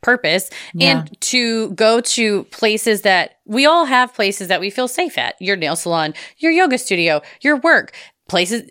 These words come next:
Speaker 1: then to be violated in those places in a way that it's a,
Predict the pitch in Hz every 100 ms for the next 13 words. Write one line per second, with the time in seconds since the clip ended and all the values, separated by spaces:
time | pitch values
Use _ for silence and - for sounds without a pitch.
0 | _ 185 180 170 170 240 240 208 - 240
1 | 180 156 196 185 160 180 226 240 220 202
2 | 196 175 185 202 202 - 170 175 196 190
3 | 175 156 160 180 170 170 - - 196